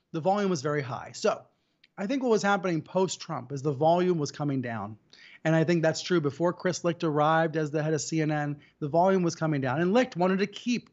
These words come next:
bringing the volume down, which was something that a lot of the anchors, uh, I won't speak for others, uh, s-, my, you know, yours truly as an anchor at the time, I agreed with that vision,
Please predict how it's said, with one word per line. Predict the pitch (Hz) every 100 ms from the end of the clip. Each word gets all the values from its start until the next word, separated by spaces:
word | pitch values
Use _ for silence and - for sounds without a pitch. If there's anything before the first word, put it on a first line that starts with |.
| -
bringing | 160 170 143 127
the | 143
volume | 139 147 139 143 123 113
down, | 131 123 127
which | 175
was | 220 214
something | 220 220 214
that | 208 - - _
a | 170
lot | 180 196
of | 190
the | 180
anchors, | 180 202 233 196
uh, | 143
I | 147 - 160
won't | 156
speak | - 143
for | 143
others, | 156 202 -
uh, | 151 - -
s-, | - - -
my, | 151 151 165 165
you | 160
know, |
yours | 143 165 185 -
truly | 180 185 214
as | 165
an | 147
anchor | 156 175
at | 175
the | 170
time, | 175 190 220 - -
I | 269 320
agreed | 190 285 339
with | 392
that | 147 147
vision, | 147 123 117